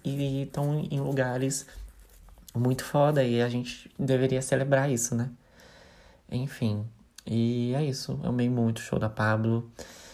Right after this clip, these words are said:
É, ela chamou a Lineker, que eu também amo de paixão, sou muito fã, sou doido pra ir no show da Lineker, um dia vem aí. E a Jupi do Bairro também, eu adorei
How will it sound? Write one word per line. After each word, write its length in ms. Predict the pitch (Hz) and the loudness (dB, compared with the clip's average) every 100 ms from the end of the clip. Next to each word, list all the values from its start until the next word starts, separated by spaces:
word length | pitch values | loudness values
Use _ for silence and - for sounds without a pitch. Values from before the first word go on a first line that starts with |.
| - - _ - | -20 -20 _ -2
É, 600 | 113 110 104 101 107 101 | 2 4 4 2 0 0
ela 160 | - 117 | 0 0
chamou 420 | 113 113 110 110 | 2 2 4 4
a 80 | 110 | 4
Lineker, 560 | 110 110 113 117 - 110 | 6 6 6 4 0 -2
que 120 | - | -2
eu 20 | |
também 240 | 113 117 | 0 2
amo 480 | - 135 135 139 139 | 6 8 8 8 6
de 80 | 131 | 4
paixão, 720 | 135 131 - 117 113 113 120 120 | 0 0 2 2 4 4 0 -6
sou 160 | - | -4
muito 180 | 110 110 | -4 -4
fã, 300 | - 107 113 | -6 -2 -2
sou 160 | 113 117 | -2 0
doido 260 | 117 120 | 0 0
pra 160 | 117 113 | -2 -2
ir 60 | 113 | 0
no 100 | 113 | 0
show 160 | 120 | 0
da 100 | 110 107 | 2 2
Lineker, 420 | 110 117 117 110 | 2 0 0 -2
um 100 | 110 | 0
dia 160 | 107 | 0
vem 200 | 110 107 | 0 -2
aí. 340 | 104 107 123 - - - - - - - | -2 -2 -4 -6 -18 -20 -20 -20 -20 -2
E 140 | 120 | 2
a 60 | 120 | 2
Jupi 260 | 127 131 | 2 0
do 80 | 131 | 0
Bairro 340 | 135 117 117 | 2 2 0
também, 540 | 123 135 117 110 117 120 | 0 2 4 6 4 4
eu 140 | 113 | 2
adorei 680 | 113 117 131 117 110 117 | 2 4 4 4 2 0